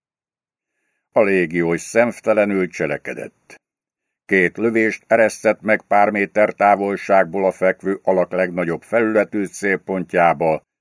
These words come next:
a törzsébe. Látta, amint az egyik lövedék a hasába, a másik a vese tájékán az oldalába vágódik.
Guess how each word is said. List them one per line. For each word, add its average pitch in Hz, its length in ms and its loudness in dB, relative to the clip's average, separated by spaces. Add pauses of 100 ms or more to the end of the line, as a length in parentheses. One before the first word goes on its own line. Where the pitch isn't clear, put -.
(120)
a 113 180 4
törzsébe. 69 720 -8 (920)
Látta, 92 760 4
amint 90 360 -2
az - 200 -6
egyik 113 420 -4
lövedék 104 520 0
a 65 80 -8
hasába, 92 840 0 (240)
a 71 100 -6
másik 113 520 0
a 113 80 -2
vese 113 300 0
tájékán 101 720 0
az 90 200 -4
oldalába 82 680 -2
vágódik. 62 760 -8